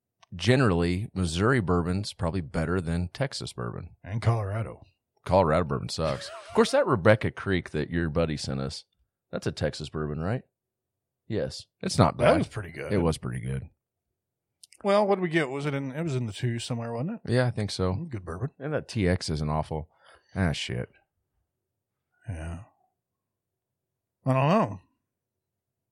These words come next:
Speaker 2: Have to do a tournament bracket of bourbon. So
Speaker 1: We
Speaker 2: we
Speaker 1: could do that
Speaker 2: we
Speaker 1: sometime.
Speaker 2: sit down and we just drink, like, fifty of 'em.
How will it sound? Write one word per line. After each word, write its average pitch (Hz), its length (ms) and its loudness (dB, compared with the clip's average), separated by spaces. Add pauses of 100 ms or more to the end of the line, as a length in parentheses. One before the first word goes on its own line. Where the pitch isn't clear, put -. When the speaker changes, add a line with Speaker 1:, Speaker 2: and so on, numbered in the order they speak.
(120)
Speaker 2:
Have - 200 -4
to 123 80 -4
do 117 280 -2
a 107 260 -4 (200)
tournament 127 400 -2
bracket 101 320 -4
of 95 80 -10
bourbon. 104 380 -6
So - 200 -6
Speaker 1:
We 92 160 0
Speaker 2:
we 110 60 -2
Speaker 1:
could 113 140 4
do 113 140 4
that 80 200 0
Speaker 2:
we - 60 -2
Speaker 1:
sometime. 80 300 0
Speaker 2:
sit 73 60 -2
down 113 240 -2
and 101 100 -6
we 101 80 -6
just 104 280 -10
drink, 113 320 -6
like, 87 200 -10
fifty - 600 -10
of 71 220 -10
'em. - 200 -14